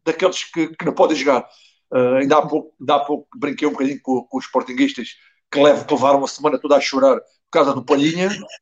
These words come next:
porque não vai jogar o Palhinha, porque o Palhinha é isto, porque o Pa-,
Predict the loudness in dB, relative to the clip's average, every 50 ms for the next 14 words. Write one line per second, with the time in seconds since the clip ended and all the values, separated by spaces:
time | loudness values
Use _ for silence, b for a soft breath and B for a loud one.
0 | _ _ _ _ _ _ _ _ -8 -4 0 0 2 4 4 2 2 2 2 2
1 | 2 2 0 0 0 2 0 0 0 0 0 -2 -2 -10 -20 -20 _ _ -6 -6
2 | -4 -6 -6 -4 -4 -2 -4 -4 -6 -10 -14 -14 -12 -10 -12